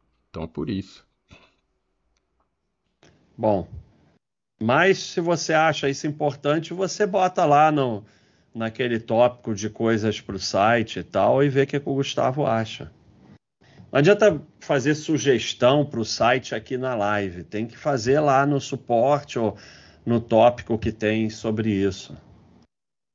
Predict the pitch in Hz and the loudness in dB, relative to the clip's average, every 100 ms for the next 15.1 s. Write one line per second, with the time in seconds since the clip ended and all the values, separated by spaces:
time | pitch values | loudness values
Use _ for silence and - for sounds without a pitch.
0 | _ - - - - 180 175 - 165 151 | _ -20 -20 -6 4 6 6 6 4 4
1 | 147 143 - 135 131 117 131 123 110 - | 2 0 -2 -4 -4 -2 -2 0 -2 -2
2 | 135 139 143 139 123 127 120 123 120 98 | 0 0 -2 -6 -6 -2 -2 0 -2 2
3 | 113 139 135 123 123 117 120 123 107 117 | 2 2 0 -4 -2 -2 0 0 -2 -4
4 | 117 113 117 107 98 98 92 90 87 - | -6 -4 -2 0 0 0 -2 -8 -18 -20
5 | _ _ _ _ _ _ _ - 101 113 | _ _ _ _ _ _ _ -6 0 2
6 | 135 - - 151 143 113 - - 98 107 | 0 -2 -6 -2 -2 -4 -10 -14 -10 -8
7 | 101 98 - - 104 120 170 131 98 - | -8 -12 -16 -6 0 2 0 -2 -6 -12
8 | 98 - 123 117 123 175 202 - 110 95 | -12 0 4 4 4 2 0 -2 -2 -2
9 | 87 85 82 _ _ _ _ _ _ _ | -4 -16 -18 _ _ _ _ _ _ _
10 | _ _ _ _ _ _ _ - 87 - | _ _ _ _ _ _ _ -20 -18 -16
11 | 98 98 104 107 - 117 113 107 107 117 | -12 -8 -8 -10 -8 -4 -2 -4 -6 0
12 | 120 117 98 123 120 110 120 117 110 95 | 2 2 2 0 0 0 2 4 2 4
13 | 101 127 127 110 107 101 101 82 - 107 | 6 6 6 4 2 2 0 -2 -2 4
14 | 139 139 - 113 131 - - 90 - - | 4 2 -2 -6 -6 -6 -2 0 0 -6
15 | - | -20